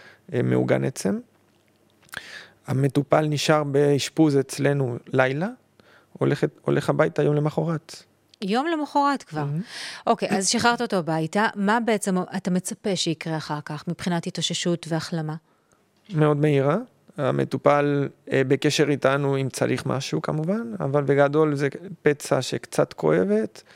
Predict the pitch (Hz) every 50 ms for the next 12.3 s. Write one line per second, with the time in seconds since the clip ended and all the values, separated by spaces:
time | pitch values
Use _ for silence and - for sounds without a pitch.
0 | - - - - _ _ _ - 147 139 - 147 147 139 - - - - - 269
1 | 240 214 147 156 156 160 185 180 - 320 294 - 160 - - 170 175 180 175 170
2 | 175 175 170 - 165 156 156 151 147 - - - 185 - 151 151 151 151 151 147
3 | - - 156 147 - - _ _ _ _ _ - 160 160 - 156 143 - 170 -
4 | - - - - 160 156 139 139 - _ - - - - - - - - - -
5 | - _ _ - - 110 - 143 151 156 - - 143 139 151 147 143 139 135 123
6 | 135 131 131 127 123 123 127 - - 196 196 185 190 190 185 - _ _ - 196
7 | - 139 131 131 - - 147 139 - - 135 - 131 127 - 135 127 - - 117
8 | - - - - _ _ - 127 120 143 143 139 131 127 123 - - - 127 156
9 | 165 160 - 143 151 202 262 254 226 - - - - - 143 143 135 139 151 156
10 | 160 151 156 156 151 151 139 - - 143 147 165 170 156 147 - - 147 156 165
11 | 165 185 185 170 156 151 151 147 143 143 - - 135 131 131 127 127 - - 135
12 | - - - - -